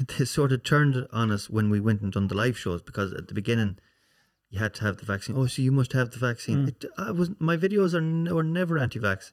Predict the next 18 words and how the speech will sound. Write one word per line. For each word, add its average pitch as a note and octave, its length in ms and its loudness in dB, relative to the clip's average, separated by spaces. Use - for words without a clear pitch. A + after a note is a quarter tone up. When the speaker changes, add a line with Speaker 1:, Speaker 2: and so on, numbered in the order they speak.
Speaker 2:
Mm. C3 220 2
Speaker 1:
Um, G#2 520 0
yeah, C3+ 200 -4
but C3 200 0
I C3+ 80 4
would D3 180 6
have C#3 120 -6
been, C#3 300 0
I - 100 -2
would C3 200 -2
have - 260 -6
been B2 220 2
more B2 200 4
choice C3 540 -2
if - 160 -10
it - 60 -10
was G#2+ 160 -2
up, - 320 -6